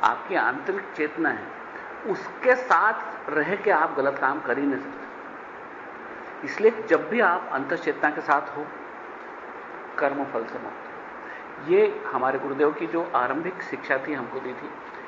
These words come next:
कि जागरूकता से जियो। सचमुच में आरंभ में बिल्कुल भी समझ में नहीं आई थी, सत्य बात है, बिल्कुल भी समझ में नहीं आई थी कि जागरूकता से क्या जियो, अपन जीत रहे हैं, आंख फाड़ के तो जी रहे हैं, और कैसे जिए?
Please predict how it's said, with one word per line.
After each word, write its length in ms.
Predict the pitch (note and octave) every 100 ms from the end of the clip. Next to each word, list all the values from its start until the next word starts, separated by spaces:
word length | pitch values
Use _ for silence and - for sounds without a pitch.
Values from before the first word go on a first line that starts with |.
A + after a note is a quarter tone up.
| -
कि 80 | -
जागरूकता 480 | C#3+ C3+ E3+ F3+ D#3+
से 140 | C#3+ B2+
जियो। 240 | A2+ A2+ - - - - - -
सचमुच 540 | - D3+ - C#4 D4+
में 200 | - F#3
आरंभ 500 | F3 C3+ C#3 D3 C#3+
में 220 | C#3+ E3+ C3+
बिल्कुल 360 | - - C#3+
भी 140 | C3+ D#3
समझ 240 | A#2 A#2
में 200 | A2+ A#2
नहीं 160 | - -
आई 140 | - -
थी, 60 | -
सत्य 300 | E3+ - B2
बात 220 | G#2+ -
है, 160 | C3
बिल्कुल 280 | D#3 E3 F3
भी 100 | E3+
समझ 220 | C#3 B2
में 140 | A2+ -
नहीं 100 | -
आई 60 |
थी 260 | - - - - - - -
कि 60 | D#3
जागरूकता 460 | B2 B2+ D#3+ F#3+
से 100 | F#3
क्या 160 | - C3+
जियो, 240 | A#2+ A#2+
अपन 200 | A#2+ C3
जीत 220 | B2 C#3
रहे 100 | D3+
हैं, 80 | C3+
आंख 80 | C#3
फाड़ 180 | B2 C3+
के 80 | D#3
तो 80 |
जी 160 | D#3 D#3
रहे 120 | C#3+
हैं, 60 | C3+
और 60 |
कैसे 180 | - D3
जिए? 200 | A#2 G#2